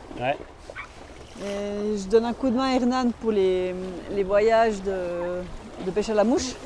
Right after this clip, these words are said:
Speaker 2: On a des, des projets de développer le géotourisme là-bas.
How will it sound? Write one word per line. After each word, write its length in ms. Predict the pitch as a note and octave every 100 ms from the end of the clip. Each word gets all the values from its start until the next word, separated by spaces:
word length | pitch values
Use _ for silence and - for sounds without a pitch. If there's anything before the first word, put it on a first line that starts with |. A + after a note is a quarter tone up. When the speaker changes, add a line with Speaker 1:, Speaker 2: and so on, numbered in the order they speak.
| - - - - - - - - - - C#3+ - A3 -
Speaker 2:
On 120 | A#3
a 120 | A3+
des, 340 | G#3 G#3+ G#3+ A3
des 160 | F#3+
projets 580 | G3+ - A#3+ A#3 B3 A#3+
de 500 | G#3+ - - F3+ F#3+ F#3+
développer 320 | A3+ B3 C4+
le 60 |
géotourisme 720 | G3 A#3 C4 C#4 C4+ D4+ -
là-bas. 320 | G#3 G3+ G3